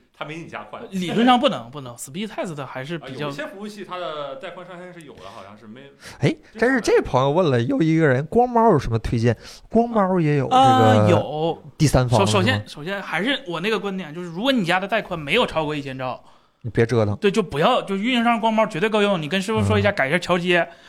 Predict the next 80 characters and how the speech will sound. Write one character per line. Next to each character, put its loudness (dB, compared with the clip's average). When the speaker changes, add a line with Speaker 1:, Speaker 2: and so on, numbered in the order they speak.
Speaker 2:
然 4
后 6
让 4
你 0
家 4
路 -2
由 0
器 -2
拨 -2
号， -2
绝 -4
对 4
是 2
不 -2
会 2
出 -6
现 -2
瓶 -16
颈 -2
的。 -6
只 -2
有 2
超 0
过 2
了 -4
千 -8
兆 2
的， -4
呃， -8
宽 -6
带 -2
才 -4
有 0
意 -2
义 -4
去 -10
换 -2
光 -6
猫。 -8
然 -4
后 4
其 0
实 -2
也 0
没 -4
什 -2
么 -2
选 -6
的。 -6
首 -6
先， 4
如 -2
果 4
你 2
家， -4
你， -10
哎， -12
这 -8
说 -6
起 -6
来 -4
就 -8
长 -4
了， -2
就 -8
简 -6
单 2
跟 -2
你 0
说 -2
一 4
下， 4
就 -2
是 0
你 -6
先， -4
如 0
果 6
你 2
家 2